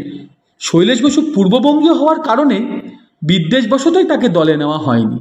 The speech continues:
এরপরেই সুরেশ চৌধুরী ঠিক করেন তিনি আর এই ক্লাবে থাকবেন না, এই অপমানের এক উত্তর তিনি দেবেন। আর ঠিক সেই মতোই সুরেশ চৌধুরী, রাজা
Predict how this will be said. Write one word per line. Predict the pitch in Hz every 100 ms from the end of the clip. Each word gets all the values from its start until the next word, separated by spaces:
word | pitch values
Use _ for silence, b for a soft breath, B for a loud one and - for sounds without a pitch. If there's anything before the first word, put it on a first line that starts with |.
| - - _ _ _ _ _ _ _ _ _ _ -
এরপরেই | 175 196 - 156 226 240
সুরেশ | - 226 -
চৌধুরী | 233 214 208 214
ঠিক | 208 196 208
করেন | 170 143 - - - - _ _
তিনি | 185 196 202 180 180 208
আর | 214
এই | 196 196 -
ক্লাবে | 165 165
থাকবেন | 156 135 - 127 120
না, | 120 120 - _ _ _ _
এই | 135 - 147
অপমানের | 160 240 277 233 214 - - -
এক | - 165 170 -
উত্তর | 208 - - 302 311
তিনি | 226 220 156
দেবেন। | 156 135 113 139 - - - _ _ _ _ _ _ _ _ _ _ _
আর | - 165 160 -
ঠিক | 285 311 285 -
সেই | 214 254 - 196
মতোই | 190 196 277 - - - -
সুরেশ | 208 254 - -
চৌধুরী, | 214 170 170 120 - - - 131
রাজা | 156 170